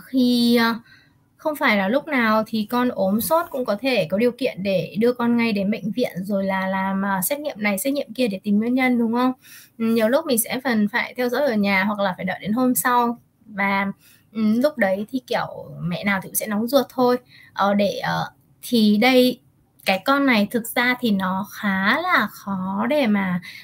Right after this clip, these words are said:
ngay từ những cái triệu chứng khởi phát đầu tiên ấy, để phân biệt được nó so với những cái cảm sốt, ừm, cúm hay là những cái viêm đường hô hấp, ờ, do những virus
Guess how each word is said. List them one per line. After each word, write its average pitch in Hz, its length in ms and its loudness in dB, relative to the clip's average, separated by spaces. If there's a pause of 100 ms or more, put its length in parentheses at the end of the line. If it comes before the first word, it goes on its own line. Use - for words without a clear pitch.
(100)
ngay 269 180 2
từ 240 80 2
những 208 220 0
cái 202 240 -4
triệu 285 200 0
chứng 208 200 -2
khởi 240 180 -6
phát 277 220 -2
đầu 214 200 -2
tiên 247 320 0
ấy, 277 160 -4
để 190 180 -4
phân 247 180 2
biệt 220 160 0
được 165 160 -6
nó 180 360 0
so 254 160 0
với 226 140 -4
những 214 180 -2
cái 196 300 -4
cảm 220 380 0
sốt, 302 440 2
ừm, 220 320 2
cúm 220 440 0
hay 302 140 0
là 220 300 2 (280)
những 269 140 -4
cái 214 120 0
viêm 247 240 2
đường 226 120 2
hô 226 180 0
hấp, 311 160 -2 (100)
ờ, 233 440 0
do 233 80 0
những 240 200 2
virus 247 300 2